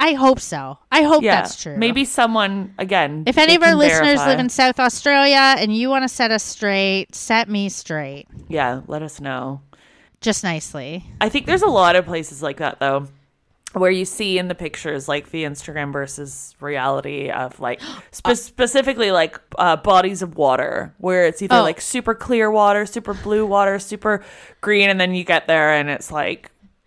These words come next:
Speaker 2: brown, like
Speaker 1: So,
Speaker 2: any other
Speaker 1: there's
Speaker 2: ocean or lake.
Speaker 1: There's a lake here in Victoria, like, a couple hours north of Melbourne, called Lake Tyrrell.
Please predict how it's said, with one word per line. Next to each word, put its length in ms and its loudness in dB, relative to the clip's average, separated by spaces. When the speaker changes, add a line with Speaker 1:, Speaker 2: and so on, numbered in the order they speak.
Speaker 2:
brown, 500 -6
like 240 2
Speaker 1:
So, 180 0
Speaker 2:
any 220 2
other 640 2
Speaker 1:
there's 420 4
Speaker 2:
ocean 140 -4
or 340 -4
lake. 560 -2
Speaker 1:
There's 300 -6
a 100 -2
lake 380 -2
here 420 0
in 280 -4
Victoria, 920 0
like, 180 -6
a 100 -20
couple 240 -4
hours 260 -2
north 220 -8
of 60 -12
Melbourne, 460 -10
called 260 -12
Lake 160 -4
Tyrrell. 560 -6